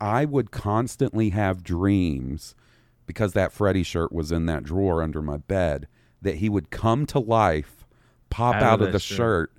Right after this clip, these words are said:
Speaker 1: crawl out of the drawer, and stand on my chest. And I would wake up, and I'd be covered in sweat. And then I would take, I would take that shirt out of the drawer, and I would walk it to the laundry room at the opposite end of our house and throw it in there.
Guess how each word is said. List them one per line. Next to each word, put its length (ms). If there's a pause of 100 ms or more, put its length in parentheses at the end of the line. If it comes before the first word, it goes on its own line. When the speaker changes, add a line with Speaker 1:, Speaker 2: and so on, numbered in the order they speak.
(480)
Speaker 1:
crawl 400
out 120
of 100
the 100
drawer, 560
and 200
stand 440
on 120
my 140
chest. 500
And 140
I 80
would 200
wake 260
up, 220 (340)
and 100
I'd 100
be 100
covered 380
in 120
sweat. 440 (340)
And 140
then 120
I 80
would 240
take, 380
I 120
would 220
take 280
that 180
shirt 280
out 140
of 100
the 100
drawer, 500 (340)
and 160
I 40
would 180
walk 500
it 200 (260)
to 180
the 100
laundry 520
room 340
at 140
the 60
opposite 480
end 180
of 80
our 100
house 300
and 140
throw 380
it 60
in 160
there. 300